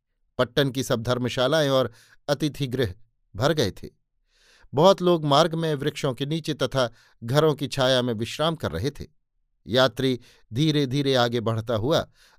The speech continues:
धर्मशाला में आश्रय खोजने लगा, पर धर्मशालाएं सब भरी हुई थी, एक भी कोठरी खाली न थी। धर्मशाला के बाहर की कोठरियों में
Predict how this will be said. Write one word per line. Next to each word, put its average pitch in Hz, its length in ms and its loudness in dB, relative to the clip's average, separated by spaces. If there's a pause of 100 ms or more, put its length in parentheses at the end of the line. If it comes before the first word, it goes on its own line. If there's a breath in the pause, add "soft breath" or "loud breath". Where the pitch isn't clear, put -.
धर्मशाला 143 560 2
में 135 120 -2
आश्रय 113 360 -2
खोजने 156 400 -4
लगा, 85 200 -6 (880)
पर 120 240 2 (320 soft breath)
धर्मशालाएं 123 680 0
सब 107 220 -6
भरी 117 220 -4
हुई 151 180 -2
थी, - 280 -20 (560)
एक 151 280 0
भी 131 240 -2
कोठरी 147 440 -2
खाली 135 280 -2
न 135 120 -2
थी। - 280 -20 (680)
धर्मशाला 143 560 4
के 135 140 -2
बाहर 127 280 2
की 127 140 -8
कोठरियों 143 460 -2
में 131 160 -4